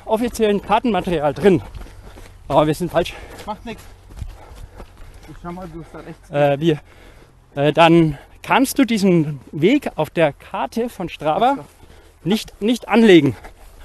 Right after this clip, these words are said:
Speaker 1: Also du kannst nicht dich navigieren lassen. Und das ist doch hirnrissig. Jetzt haben sie ein cooles Tool, aber sie nutzen diese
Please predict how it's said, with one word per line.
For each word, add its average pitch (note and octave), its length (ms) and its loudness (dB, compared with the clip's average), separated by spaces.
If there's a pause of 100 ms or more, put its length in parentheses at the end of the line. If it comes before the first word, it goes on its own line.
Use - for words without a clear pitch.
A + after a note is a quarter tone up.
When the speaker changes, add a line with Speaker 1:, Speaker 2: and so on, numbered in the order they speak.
(200)
Speaker 1:
Also D#3 180 2
du F#3+ 60 0
kannst - 320 -2
nicht C4+ 260 2
dich - 160 -2
navigieren A3+ 420 4
lassen. F#3 280 2 (800)
Und E3 160 -2
das A3 100 0
ist B3+ 160 0
doch - 200 0 (100)
hirnrissig. G#3+ 420 4
Jetzt - 160 -6
haben C#4 140 8
sie B3+ 120 6
ein A3+ 80 6
cooles A#3 300 0
Tool, D4+ 260 2 (840)
aber A3 480 6
sie G#3+ 180 -2
nutzen B3 340 2
diese F#3+ 360 2